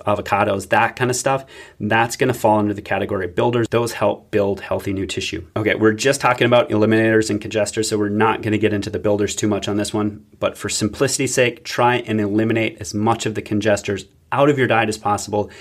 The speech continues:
and start introducing the eliminators into your diet. And just by doing that alone, your energy is gonna increase,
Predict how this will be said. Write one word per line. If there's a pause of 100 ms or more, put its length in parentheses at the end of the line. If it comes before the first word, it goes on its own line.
(200)
and
start
introducing
the
eliminators
into
your
diet. (280)
And
just
by
doing
that
alone, (480)
your
energy
is
gonna
increase,